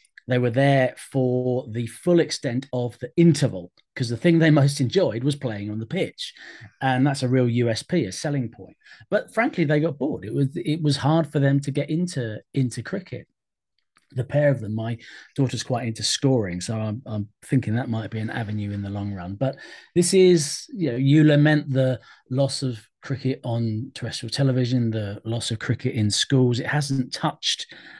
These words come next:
them particularly strongly. But last week, um, he came to me and said, "Dad, can I have some money?" And I said, "Yeah, okay." Uh, uh, he said, "Where you going?" "I'm going to town. There's a cricket match." And I thought, "Oh, hang on." He's, you know, he's big into football. He's big into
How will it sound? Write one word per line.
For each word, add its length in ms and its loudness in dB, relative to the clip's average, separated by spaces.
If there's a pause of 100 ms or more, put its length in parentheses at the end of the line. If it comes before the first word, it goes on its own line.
(120)
them 640 2
particularly 380 -6
strongly. 400 2
But 240 0 (320)
last 300 0
week, 300 -4 (140)
um, 360 -2
he 440 -2 (440)
came 200 0
to 80 -4
me 20 0
and 80 -2
said, 140 -4
"Dad, 180 2
can 80 -2
I 40 -2
have 100 -6
some 160 -6
money?" 180 -4
And 160 -12
I 40 -12
said, 200 -10
"Yeah, 200 -6
okay." 260 -4 (100)
Uh, 40 -8
uh, 520 -10 (240)
he 360 -12
said, 200 -4
"Where 140 2
you 80 0
going?" 180 0
"I'm 80 0
going 220 4
to 160 -4
town. 400 0 (520)
There's 140 0
a 60 -6
cricket 260 0
match." 300 -8 (720)
And 340 2
I 20 -4
thought, 180 -2
"Oh, 120 0
hang 200 0
on." 220 -10 (180)
He's, 240 -2 (120)
you 100 2
know, 60 -6
he's 140 -6 (220)
big 160 2
into 180 2
football. 440 -4
He's 120 -6
big 180 -2
into 280 -2